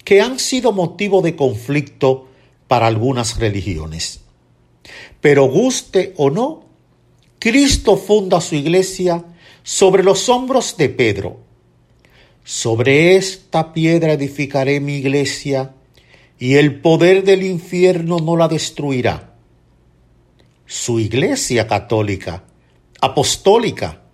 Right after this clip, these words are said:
y romana. Al morir Pedro, San Lino es su sucesor como papa de la iglesia.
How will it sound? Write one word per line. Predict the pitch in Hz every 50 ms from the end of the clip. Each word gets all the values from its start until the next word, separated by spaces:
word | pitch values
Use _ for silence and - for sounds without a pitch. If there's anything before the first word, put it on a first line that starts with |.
| _ _ _ _ _ -
y | 151 131
romana. | 107 - 113 101 98 98 98 98 95 95 101 - _ _ _ _ _ _ _ _ _ _ _ _ _ - - - - - - - -
Al | 247 254 247
morir | 285 285 330 320 302 - -
Pedro, | - 190 156 135 - 110 120 123 - - - - _ _ _ _ _ _ _ -
San | - - - - - 139 131 123 123 131
Lino | 139 226 262 277 233 147 151 175 - - - _ _ _ _ _ _ _ _ -
es | 190 220 269 294 269 - - - - -
su | - - 180 165
sucesor | - - 165 - - 160 - - - - 143 127 120 101 90 - - - _ _ _ _ _ _ _ _ _ _ _ _ _ _ -
como | - 135 120 120 123 113 113 -
papa | 151 175 170 - 139 120
de | 113 101
la | 98 95
iglesia. | 90 90 92 95 95 - - - 87 80 -